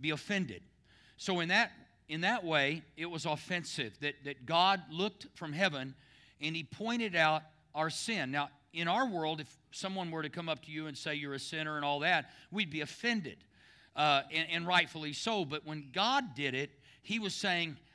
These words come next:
"I see the sin and I'm gonna do something about it. I'm not just gonna tell you about it." And so oftentimes we're offended when someone points something out to us that we might want to change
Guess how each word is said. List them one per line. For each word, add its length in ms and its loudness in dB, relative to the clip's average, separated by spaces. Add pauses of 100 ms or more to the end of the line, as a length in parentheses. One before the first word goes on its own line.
(280)
"I 160 4
see 320 -4
the 120 -6
sin 340 -2
and 100 -4
I'm 80 -2
gonna 140 -4
do 140 -10
something 440 -6
about 360 2
it. 100 -2
I'm 140 -2
not 160 -4
just 120 -14
gonna 160 -10
tell 280 -6
you 180 -8
about 320 -12
it." 80 -18 (640)
And 240 -2
so 220 2
oftentimes 800 2
we're 140 -4
offended 640 -2 (220)
when 120 -10
someone 320 -4
points 520 -6
something 420 -4
out 220 4
to 140 -8
us 320 0 (280)
that 220 4 (200)
we 160 -2
might 400 2
want 280 -4
to 100 -12
change 440 -4